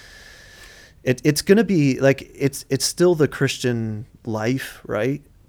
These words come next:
But it's gonna be a diminished life, I think. Uh, the, the kinda, like, you think about the communities that you see in the New Testament, right? Like, th-, y-, you have to, like,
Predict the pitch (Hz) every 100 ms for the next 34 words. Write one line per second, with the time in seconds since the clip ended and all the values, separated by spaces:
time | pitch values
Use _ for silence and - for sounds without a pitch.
0 | - 120 117 - 120 - 170 190 196 151
1 | 131 120 139 - - - - - 107 104
2 | - 107 104 110 123 127 147 156 240 262
3 | 123 131 117 - - - - 147 226 208
4 | 143 120 - 107 107 - 120 110 120 123
5 | 117 101 113 95 107 - - 117 110 101
6 | 101 - 120 110 110 110 123 - 92 92
7 | - - 113 139 127 117 120 - - -
8 | - - - - _ _ _ _ 147 _
9 | _ _ _ 127 - 175 208 - - 214
10 | - 139 135 -